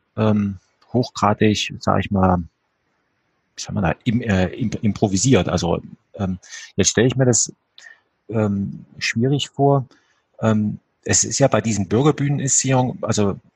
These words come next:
dadurch, dass die, also das ist schlicht ein Zeitproblem. Also die Leute haben ja nicht, äh, so unendlich viel Zeit,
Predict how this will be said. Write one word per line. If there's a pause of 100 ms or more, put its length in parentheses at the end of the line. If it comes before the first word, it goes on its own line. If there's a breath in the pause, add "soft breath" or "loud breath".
(180)
dadurch,
dass
die, (560)
also
das
ist
schlicht
ein
Zeitproblem.
Also
die
Leute
haben
ja
nicht,
äh,
so
unendlich
viel
Zeit,